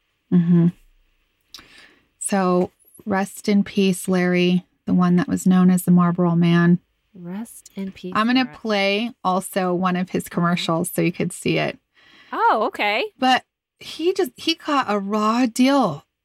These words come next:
Speaker 1: hooking up with that Laren. She was a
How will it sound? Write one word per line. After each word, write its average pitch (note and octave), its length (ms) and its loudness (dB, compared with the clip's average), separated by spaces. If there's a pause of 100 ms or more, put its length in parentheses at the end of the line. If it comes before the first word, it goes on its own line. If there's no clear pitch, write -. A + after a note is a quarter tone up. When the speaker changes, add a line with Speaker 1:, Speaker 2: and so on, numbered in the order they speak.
(200)
Speaker 1:
hooking C4 340 2
up F#3+ 320 -2
with G#3+ 160 -2
that F3+ 440 -2
Laren. A3+ 720 0 (360)
She - 240 -8
was D4+ 220 -4
a G#3+ 80 -4